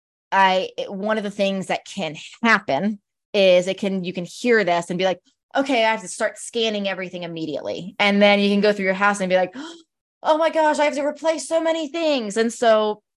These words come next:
an easy <laughs> way of doing this, especially when you're not feeling well, get the app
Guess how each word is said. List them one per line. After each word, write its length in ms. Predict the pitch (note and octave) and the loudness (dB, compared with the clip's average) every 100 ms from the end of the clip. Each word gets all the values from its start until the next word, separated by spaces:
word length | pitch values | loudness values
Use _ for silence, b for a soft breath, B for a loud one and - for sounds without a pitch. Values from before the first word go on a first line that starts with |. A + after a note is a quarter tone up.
| _ _ _ _ _ _ _ | _ _ _ _ _ _ _
an 200 | A#3 A3+ - | -4 -4 -6
easy 420 | C#4 D4+ F#4 G#4 | -6 -4 -2 -4
<laughs> 20 | |
way 260 | F4+ D#4+ C4+ | 2 2 2
of 140 | A#3 | 0
doing 340 | G#3 A3 A3 G3 | -2 -2 -4 -8
this, 400 | F3 D3+ G3 - B - | -12 -10 -12 -16 B -4
especially 640 | G#3 G#3 - A#3+ B3 D4 | -2 -2 4 4 6 4
when 120 | C#4 B3 | 6 6
you're 120 | A3 | 4
not 180 | G3+ - | 2 0
feeling 440 | - G#3+ F#3+ D#3+ | 2 4 4 4
well, 340 | D3+ D3 D#3+ B B B _ F#3+ | 6 6 4 B B B _ -2
get 240 | C4 F#4 | 0 2
the 120 | G#4 | 2
app 320 | C4 A3 D4+ | 4 4 0